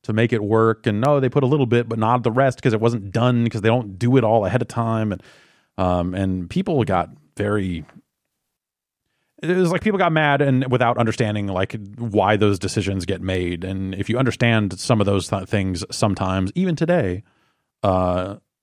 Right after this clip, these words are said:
you go like, "Oh, okay, that still sucks, but I at least understand that shitty situation." Um, I don't know, man. Um,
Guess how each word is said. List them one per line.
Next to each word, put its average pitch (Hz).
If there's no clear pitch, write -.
you 104
go 110
like, 107
"Oh, 208
okay, 131
that 202
still 202
sucks, -
but 127
I 123
at 123
least 139
understand 113
that 107
shitty 98
situation." -
Um, 82
I 82
don't -
know, 87
man. 101
Um, 107